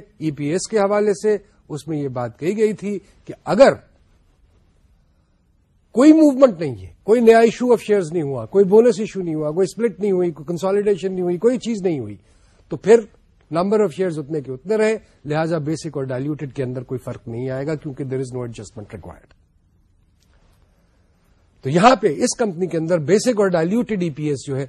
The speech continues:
وہ برابر ہے، اور وہ انہوں نے ورک آؤٹ کیا ہے جو کہ آئی ایس کی بھی ریکوائرمنٹ ہے،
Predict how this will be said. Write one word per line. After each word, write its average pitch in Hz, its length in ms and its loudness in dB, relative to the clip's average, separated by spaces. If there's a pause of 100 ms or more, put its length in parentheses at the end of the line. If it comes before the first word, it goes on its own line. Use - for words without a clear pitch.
(220)
وہ 123 60 -10
برابر 110 340 -6
ہے، - 140 -20 (1040)
اور 151 160 -4
وہ 185 240 2
انہوں 143 160 -2
نے 147 120 -4 (260)
ورک 143 260 -4
آؤٹ 135 160 -6
کیا 190 160 -2
ہے 240 60 0
جو 147 180 -6
کہ 123 160 -14
آئی 110 180 -10
ایس 113 160 -14
کی 202 80 -12
بھی 220 120 -6
ریکوائرمنٹ 220 520 0
ہے، 156 100 0